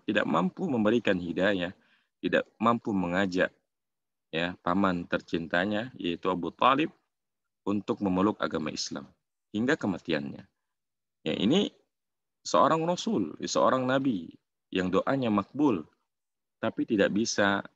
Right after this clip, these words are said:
memberikan ya petunjuk, memberikan hidayah kepada Abu Thalib hingga akhir hayatnya pun tidak mau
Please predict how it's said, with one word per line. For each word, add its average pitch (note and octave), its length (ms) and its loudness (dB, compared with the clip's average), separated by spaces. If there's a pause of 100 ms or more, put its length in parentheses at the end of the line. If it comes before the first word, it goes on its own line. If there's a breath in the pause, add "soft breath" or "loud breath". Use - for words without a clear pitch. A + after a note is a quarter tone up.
memberikan F2 640 0 (680)
ya E2 300 -4 (260)
petunjuk, C#3 480 -2
memberikan F2+ 380 -2
hidayah G2 340 2
kepada G#2 320 0
Abu E3+ 160 -4
Thalib D#3+ 380 -2
hingga G#2 260 2
akhir G2+ 240 -4
hayatnya A2+ 320 -2
pun - 160 -8
tidak F#2+ 240 0
mau A2 380 0